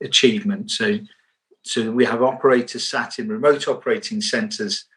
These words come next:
on land in Copenhagen, and they are, um, controlling that vessel on a, on a short demonstration journey in the harbour and safely guiding it back to the quayside. Now, that may be something you can do on the pleasure pond with your, with your little craft.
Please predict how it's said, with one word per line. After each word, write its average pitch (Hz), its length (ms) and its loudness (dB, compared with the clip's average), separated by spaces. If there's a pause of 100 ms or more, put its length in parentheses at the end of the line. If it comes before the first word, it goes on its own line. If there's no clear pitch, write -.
(260)
on 151 180 0
land 117 280 4
in 104 140 -2
Copenhagen, 104 880 0 (320)
and 113 160 2
they 127 160 6
are, 110 380 0 (320)
um, 104 180 -4
controlling 127 600 2
that 113 180 -6
vessel 113 400 -2
on 110 140 2
a, 110 140 0
on 117 180 -4
a 107 40 -4
short - 500 2
demonstration 123 800 0
journey 107 380 2
in 104 120 2
the 104 80 0
harbour 110 560 2
and 107 100 -4
safely 113 680 2 (280)
guiding 110 320 4
it 107 180 0
back 113 260 2
to 110 120 -2
the 101 120 -2
quayside. 104 720 -2 (340)
Now, 135 120 -2
that - 160 0
may 156 160 2
be 135 100 -2
something 139 460 -2
you 127 120 0
can 127 160 0
do 123 140 6
on 120 100 4
the 107 80 2
pleasure 120 360 2
pond 117 360 0
with 107 160 0
your, 107 340 2
with 113 180 -2
your 110 120 2
little 104 240 -4
craft. 110 480 4